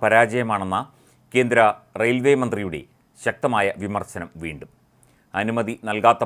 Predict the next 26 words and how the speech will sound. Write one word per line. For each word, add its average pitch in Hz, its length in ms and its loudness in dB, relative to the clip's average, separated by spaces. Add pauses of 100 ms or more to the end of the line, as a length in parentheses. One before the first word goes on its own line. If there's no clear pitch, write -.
പദ്ധതികൾക്കുള്ള 107 600 -2 (100)
ഭൂമിയുടെ 113 420 -2 (120)
അളവ് 120 300 2
കൂടി 117 180 0 (120)
ഉൾപ്പെടുത്തിയാണ് 117 680 -2 (360)
മന്ത്രി 104 240 -4 (200)
രേഖകൾ 101 480 -4
പുറത്തുവിട്ടത്. 78 520 -8 (840)
നാനൂറ്റി 156 420 4
അൻപത്തിയൊൻപത് 147 500 0 (100)
ദശാംശം 123 420 -6 (140)
അഞ്ച് 117 300 -4
നാല് 123 260 4
ഹെക്ടർ 120 220 -8 (100)
ഭൂമി 107 200 -4 (100)
ആവശ്യമായതിൽ 98 560 -4 (420)
അറുപത്തിരണ്ട് 156 480 0
ദശാംശം 123 380 -8 (100)
എട്ട് 135 260 0
മൂന്ന് 135 220 -4
ഹെക്ടർ 117 220 -6 (100)
മാത്രമാണ് 113 480 0 (380)
ലഭിച്ചത് 117 460 -2 (120)
എന്നാണ് 107 320 -4
മന്ത്രി 101 280 -4
ലോക്സഭയിൽ 104 420 -2